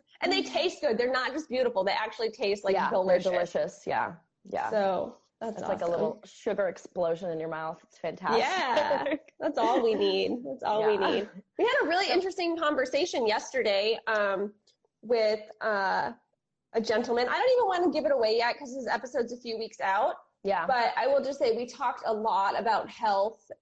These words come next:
Speaker 1: and, um, and sugar <laughs> and
Speaker 2: Mm-hmm.
Speaker 1: just all sorts. We kind of went down the rabbit hole, um, on,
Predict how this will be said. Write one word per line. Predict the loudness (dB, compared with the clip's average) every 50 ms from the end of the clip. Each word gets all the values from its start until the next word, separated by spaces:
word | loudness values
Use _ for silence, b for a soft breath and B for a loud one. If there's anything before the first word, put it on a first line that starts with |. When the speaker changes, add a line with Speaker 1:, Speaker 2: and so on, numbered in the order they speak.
| _ -4
Speaker 1:
and, | -2 -2 0 0 0 0 0 0 0 0 0 -2 -2 -4 -4 -6 -12 -12 -6 -4
um, | -2 0 0 0 -2 -2 -4 -4 -6 -8 -12 _ _ _ _ _ _ _ _ _ _ _ -6 -4
and | -4 -4
sugar | -4 -2 -2 0 2 2 2 2 4 4 4 4 2 2 0 0 -2
<laughs> | -2
and | -4 -2 0 0 0 0 0
Speaker 2:
Mm-hmm. | -2 -6 -10 -10 -10
Speaker 1:
just | -10 -8 -2 0
all | 2 2 2 2
sorts. | 0 0 2 2 2 0 0 -4
We | -6
kind | -2 0 0 2
of | 2
went | 2 2 2
down | 2 0 2
the | 2 0
rabbit | 2 0 0 0 -2 -6
hole, | -6 -4 -4 -2 -2 -4 -6 -8 -6 -4
um, | -2 -2 -2 -2 -4 -6 -4
on, | -4 -2 -2